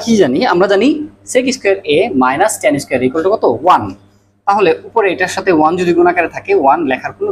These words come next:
দরকার নাই, কারণ লিখলেও যা কথা, না লিখলেও একই কথা। তাহলে আমরা সরাসরি উপরের রাশিটা লিখে ফেললাম। একইভাবে cosec স্কয়ার A minus cot স্কয়ার এও কি?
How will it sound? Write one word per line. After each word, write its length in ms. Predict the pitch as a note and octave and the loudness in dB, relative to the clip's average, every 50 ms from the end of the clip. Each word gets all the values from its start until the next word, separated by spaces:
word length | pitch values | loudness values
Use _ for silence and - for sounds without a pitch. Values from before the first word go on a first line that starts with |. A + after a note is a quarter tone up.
| F3 | 0
দরকার 180 | D#3 D3 D3+ C3+ B2+ | 0 0 -2 -2 -2
নাই, 100 | B2+ B2 C#3 D3 _ _ _ _ _ _ _ _ _ _ _ _ - | -2 -2 -4 -8 _ _ _ _ _ _ _ _ _ _ _ _ -2
কারণ 140 | C3+ C#3 D3 C#3+ - C#3 C#3+ | 0 0 0 -2 -2 0 0
লিখলেও 300 | D#3 D3+ - F3 F3+ D#3+ D3 | 0 0 0 0 0 0 0
যা 60 | C#3+ B2 - | -2 -2 -4
কথা, 180 | - - E3+ F#3+ A#3+ - - _ _ _ _ _ _ _ - C3+ | -4 -4 -2 -2 -2 -4 -10 _ _ _ _ _ _ _ -2 0
না 80 | D3 C3+ B2+ | 0 2 0
লিখলেও 340 | B2 - - B2+ C#3 F3+ A#3 C#4+ - - - - D#3 | 0 -2 0 0 2 2 2 0 -2 -4 -8 -10 -10
একই 140 | - E3+ - A2+ | -8 -8 -12 -12
কথা। 180 | - - - - - - _ _ | -12 -14 -16 -18 -18 -20 _ _
তাহলে 160 | - E3+ F3+ F3 | -4 -2 0 0
আমরা 100 | F3 E3+ - | 0 -2 -2
সরাসরি 300 | F#3+ G3 - G3+ F#3+ - - - _ _ _ _ _ _ G3 | -2 -2 -4 -4 -8 -8 -8 -8 _ _ _ _ _ _ -6
উপরের 180 | F3 F3+ F3 D3 | 0 0 2 2
রাশিটা 220 | C3 - C#3+ B2 C3 B2+ | 0 -2 -4 -2 0 0
লিখে 140 | C3 - - - | 0 0 -4 -10
ফেললাম। 220 | G#2+ G#2 G2 F#2+ G2 - - - _ _ _ _ - C#4 | -12 -14 -14 -14 -14 -16 -18 -20 _ _ _ _ -4 -4
একইভাবে 340 | C#4+ C#4+ C#4+ C4+ A#3 G3 A3+ D4+ - - - - - _ _ _ _ - | -2 0 2 2 2 2 2 0 -2 -4 -12 -16 -20 _ _ _ _ 0
cosec 300 | A#3+ B3 A#3+ E4 E4 D4 C4+ - | 0 0 2 0 0 0 0 -2
স্কয়ার 220 | - - G#3 G3 - - D#3+ | 0 0 -2 0 0 0 0
A 20 | G#3 A#3+ F#3+ C3+ C3+ | 0 0 0 0 2
minus 280 | C#3 D#3+ G3+ B3 B3+ - - | 2 2 0 -2 -2 -2 -2
cot 140 | F3+ E3+ F3 E3 - | -2 -2 -2 -4 -2
স্কয়ার 160 | - F3 D#3+ F3 | 0 0 2 2
এও 60 | E3+ E3+ - | 2 0 -2
কি? 120 | - D3+ | -4 -4